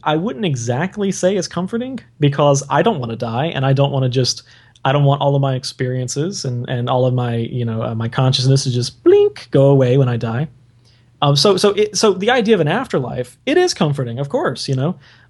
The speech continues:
but what's, what's uncomfortable to me is the idea that the only reason we exist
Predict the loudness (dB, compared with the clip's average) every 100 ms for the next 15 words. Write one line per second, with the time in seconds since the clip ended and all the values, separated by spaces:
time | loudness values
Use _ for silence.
0 | -6 -2 2 2 2 -4 -6 0 0 0
1 | -8 -10 -4 -2 0 0 2 2 2 2
2 | -2 -2 -4 -4 -6 0 2 2 2 2
3 | 2 2 0 -4 -6 _ _ 0 2 4
4 | 4 4 4 4 2 2 2 2 -2 -4
5 | 0 0 0 -4 -8